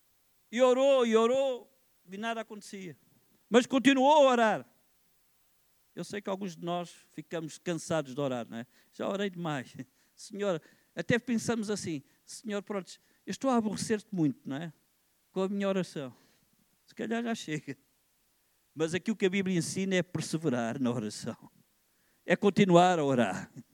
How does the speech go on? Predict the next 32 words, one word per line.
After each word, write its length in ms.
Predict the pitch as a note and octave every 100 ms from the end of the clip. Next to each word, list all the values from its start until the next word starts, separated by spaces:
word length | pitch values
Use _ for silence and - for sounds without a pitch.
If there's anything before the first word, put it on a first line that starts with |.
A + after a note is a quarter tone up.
| - _ _ - -
E 80 | F#3
diz 220 | B3+ C#4
que 300 | - B3+ G3+ - _ _ _ _
Ana 460 | G#3 C#4+ E4 D#4+ D#4 -
orou. 520 | C#4 C#4+ C#4 A#3+ - - - _ _ _ _ _ _
E 100 | -
ao 120 | G#3+ A#3+
orar, 560 | A#3+ A#3 C4 D4 C#4+ - _ _ _ _ _ _ _ _ _ _ _
chegou 300 | - - G#3
a 40 | C#4
um 120 | A#3+
ponto 560 | - C4+ D4 A#3+ - - _ _ _ _ _ _ _ -
que 100 | A#3+
ela 140 | C4
já 140 | A3+ B3
não 80 |
sabia 320 | A#3 A3+ A#3+ A#3
o 20 |
que 120 | -
fazer, 500 | G3+ F3 A3+ C4 C4+ - _ _ _ _ _ _ _ _
até 260 | - - B3+
que 120 | -
chegou 300 | - - A3+
perto 380 | A3+ A#3 A#3+ G3
do 60 | G3
marido 340 | G3 B3+ A#3
e 120 | A3
disse, 180 | G#3+ -
"Ah, 320 | E3 D#4+ A#3+ - _ _ _ _ _ _
dá-me 260 | - D#4+ F4
um 80 | D#4+
filho, 560 | C4+ D#4+ D#4+ B3+ A#3